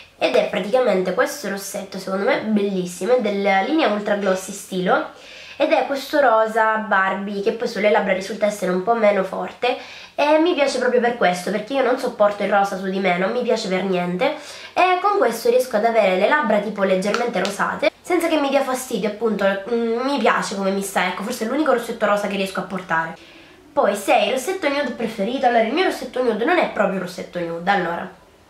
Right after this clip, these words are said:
io anche lì sono un po', mm,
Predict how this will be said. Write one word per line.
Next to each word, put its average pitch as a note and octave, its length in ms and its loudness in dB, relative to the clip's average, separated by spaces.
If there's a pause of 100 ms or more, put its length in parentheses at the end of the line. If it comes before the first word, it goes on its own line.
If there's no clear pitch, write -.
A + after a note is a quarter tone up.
(540)
io D4+ 540 2 (360)
anche C4+ 280 0
lì A3+ 320 -4 (100)
sono C4 300 2
un A#3 80 -2
po', B3 440 4
mm, A3+ 320 -2